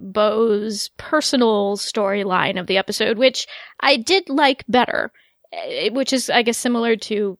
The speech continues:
last week's episode, wherein I didn't particularly care for the plot plot of Bo's storyline, but I did like the character beats, I guess, the character growth or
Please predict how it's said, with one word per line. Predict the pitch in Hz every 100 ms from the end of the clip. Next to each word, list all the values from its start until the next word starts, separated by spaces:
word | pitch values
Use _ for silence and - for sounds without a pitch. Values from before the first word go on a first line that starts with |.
| -
last | 214 190 196
week's | - 190
episode, | 180 196 180 185 -
wherein | 220 220
I | 185
didn't | 208 247 247
particularly | 240 247 226 214 202 - -
care | 226
for | 214 208
the | 190 180 - _
plot | - 403 -
plot | - 208 - _ _ _ _ _
of | 214 196 190 -
Bo's | 190 185 -
storyline, | 202 185 180 165 165 - -
but | 302 277
I | 247
did | 226 202
like | 196 -
the | 175 175 - - _ -
character | - 269 - 214
beats, | 175 107 - -
I | 185
guess, | 127 117
the | -
character | - 269 220 214
growth | 208 160 - - - - -
or | 180 165 170